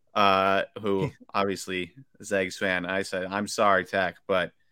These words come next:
Speaker 1: I need a Big twelve team that is not Kansas State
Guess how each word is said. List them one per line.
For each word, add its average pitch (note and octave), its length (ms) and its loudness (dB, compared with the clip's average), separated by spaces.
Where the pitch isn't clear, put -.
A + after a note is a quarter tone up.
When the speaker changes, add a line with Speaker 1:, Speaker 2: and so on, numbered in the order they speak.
Speaker 1:
I B2 120 6
need B2+ 220 6
a A#2 40 6
Big A2+ 240 4
twelve A2 300 6
team G#2 300 0
that G#2 200 0
is A#2 300 0
not A#2 400 4
Kansas A2 560 -2
State G#2 540 0